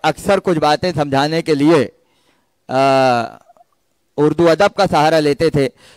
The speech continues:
तो एक प्रोग्राम में वो तिजारत के मौजू पर गुफ्तगू कर रहे थे, तो गुफ्तगू करते करते उन्होंने कहा कि कस्ब जो है, कमाई,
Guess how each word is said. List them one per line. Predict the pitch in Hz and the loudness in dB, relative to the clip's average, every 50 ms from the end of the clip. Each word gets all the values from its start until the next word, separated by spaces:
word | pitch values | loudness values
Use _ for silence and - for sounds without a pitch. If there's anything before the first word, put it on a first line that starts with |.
| _ _ | _ _
तो | - 160 165 | 0 2 2
एक | 170 165 | 2 0
प्रोग्राम | - 175 165 170 170 175 180 190 202 | 0 0 0 2 2 0 0 0 -2
में | 202 202 196 196 190 180 - - - _ _ _ - | -2 -2 -2 -2 -2 -4 -6 -10 -18 _ _ _ -6
वो | 131 151 160 | -4 -4 -4
तिजारत | - - 160 151 139 160 156 170 196 214 226 226 - | -2 -2 -2 0 2 2 2 4 4 2 2 0 -2
के | 214 202 | -4 -4
मौजू | 180 165 160 160 185 190 | -2 -2 -2 0 -2 0
पर | - 170 151 135 127 - - - _ _ _ _ _ | 0 0 0 0 -2 -6 -16 -20 _ _ _ _ _
गुफ्तगू | 131 139 147 - - 165 151 170 | -4 -4 -4 -2 -2 -2 0 0
कर | 160 160 147 131 | 0 0 0 0
रहे | 139 143 147 147 | 2 0 0 0
थे, | 147 - 151 127 110 - _ _ _ _ _ _ _ _ _ _ _ _ | -2 -2 -4 -4 -4 -8 _ _ _ _ _ _ _ _ _ _ _ _
तो | 156 147 | -4 -2
गुफ्तगू | 135 156 165 - - 180 170 190 | 0 -2 -2 -2 -2 -2 0 0
करते | 160 175 165 156 - 175 165 | 0 0 -2 -2 -2 -4 -2
करते | - 160 143 - - 175 160 151 139 - _ _ _ _ _ _ _ _ | -2 -2 -2 0 0 0 0 0 -2 -6 _ _ _ _ _ _ _ _
उन्होंने | 147 156 160 175 180 175 175 170 | -4 -2 -2 0 -2 -2 -4 -2
कहा | - 143 139 165 156 135 113 - _ _ _ _ _ _ _ _ - | -2 0 2 2 2 2 0 -4 _ _ _ _ _ _ _ _ -4
कि | 175 170 | -4 -4
कस्ब | - _ _ - 214 240 220 - 233 196 | -4 _ _ 0 0 0 0 0 -4 -6
जो | 214 190 196 160 | -2 0 0 0
है, | 139 131 117 - - - _ _ _ _ _ _ _ _ _ _ _ | 0 -2 -4 -8 -10 -16 _ _ _ _ _ _ _ _ _ _ _
कमाई, | - 156 151 165 180 196 214 208 165 120 - | -2 -2 0 2 2 2 2 0 -2 -4 -8